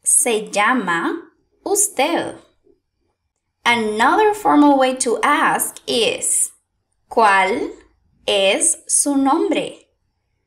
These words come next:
What is your name? ¿Cuál es su nombre? Ask a friend, "¿Cómo estás?"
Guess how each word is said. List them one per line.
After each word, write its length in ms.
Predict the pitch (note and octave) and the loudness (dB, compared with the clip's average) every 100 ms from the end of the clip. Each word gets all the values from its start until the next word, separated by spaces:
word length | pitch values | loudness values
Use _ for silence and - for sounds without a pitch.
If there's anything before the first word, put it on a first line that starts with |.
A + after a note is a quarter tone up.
| _ _ - _ - - | _ _ -20 _ -20 -14
What 600 | A#3 G#3+ C4 F4 G4+ - | -6 4 4 4 -2 -4
is 320 | C4+ C#4+ D4 | -4 -2 0
your 220 | E4 E4+ F#4 | 0 0 -2
name? 600 | G4 G#4+ D#4+ - - - _ _ _ _ _ _ _ _ | -4 -2 -2 -4 -8 -16 _ _ _ _ _ _ _ _
¿Cuál 640 | - B3 A#3 F#3+ G3 E4 E4 - _ _ _ - | -2 2 4 2 0 -6 -8 -16 _ _ _ -8
es 720 | G3+ F#3+ F3+ G#3+ G4+ - - _ _ | -4 0 0 0 0 -2 -2 _ _
su 300 | - - C#4+ | -4 -2 2
nombre? 640 | C#4 C#4 G4+ F#4 G3 - - _ _ _ _ _ _ _ _ _ _ _ _ _ _ _ _ _ - - | 2 4 2 -4 -6 -10 -20 _ _ _ _ _ _ _ _ _ _ _ _ _ _ _ _ _ -20 -8
Ask 420 | D4 E4+ - - - | -6 -4 -6 -4 -4
a 140 | D4 | -4
friend, 800 | - - G3 F3+ B2 D3 - - _ _ _ - | -6 -2 -2 -2 -6 -8 -10 -18 _ _ _ -8
"¿Cómo 540 | - B3+ E4 F#4+ F#4 E4+ | 0 2 4 2 0 -4
estás?" 800 | B3 - - - - - - | -4 -2 -2 -4 -4 -2 -2